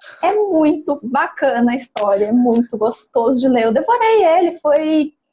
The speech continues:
eu sou lerda pra ler, então eu li ele em menos de um mês. Isso, considere isso muito te-, muito pouco <laughs> tempo pra mim.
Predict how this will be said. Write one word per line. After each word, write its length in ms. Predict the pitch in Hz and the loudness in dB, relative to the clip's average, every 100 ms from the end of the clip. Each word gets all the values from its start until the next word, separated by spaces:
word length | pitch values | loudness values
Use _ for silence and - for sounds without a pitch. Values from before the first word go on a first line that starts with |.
| _ - | _ -8
eu 80 | 247 | -6
sou 180 | - 349 | 0 0
lerda 320 | 262 285 330 | 2 0 -2
pra 180 | 339 330 | -2 0
ler, 160 | 269 | 0
então 260 | 254 349 330 | -2 -2 0
eu 160 | 294 285 | 2 2
li 200 | 269 294 | 2 0
ele 300 | 254 269 302 | 0 0 2
em 60 | |
menos 320 | 294 269 302 269 | 2 2 0 -2
de 80 | |
um 120 | 339 370 | -2 -2
mês. 440 | 269 202 202 - 214 | 0 0 -2 -12 -6
Isso, 340 | 254 - - _ | -6 -8 -20 _
considere 600 | 285 285 247 233 262 277 285 | -8 -4 0 0 0 -2 -4
isso 260 | 285 330 | -4 -2
muito 360 | 269 277 320 349 - | 0 0 -2 -10 -6
te-, 160 | 539 - | -6 -4
muito 240 | 269 359 _ | -6 -6 _
pouco 240 | 349 - 539 539 | -2 0 0 -2
<laughs> 80 | - | 0
tempo 440 | 381 440 - 427 | -2 -2 -2 -2
pra 240 | 415 415 415 | 0 0 0
mim. 280 | 381 381 | 0 0